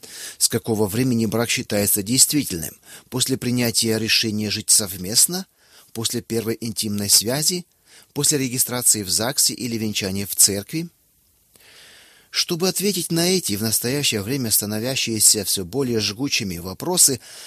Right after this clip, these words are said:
изложим пять библейских положений. Воспользуемся одним из основных принципов толкования Библии,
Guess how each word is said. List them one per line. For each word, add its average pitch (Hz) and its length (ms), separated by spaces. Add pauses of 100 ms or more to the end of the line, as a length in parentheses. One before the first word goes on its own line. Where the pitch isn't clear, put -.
(120)
изложим 170 540
пять 170 220
библейских 117 760
положений. 101 680 (320)
Воспользуемся 185 960
одним 156 340
из 143 160
основных 143 500
принципов 127 600
толкования 113 640
Библии, 104 520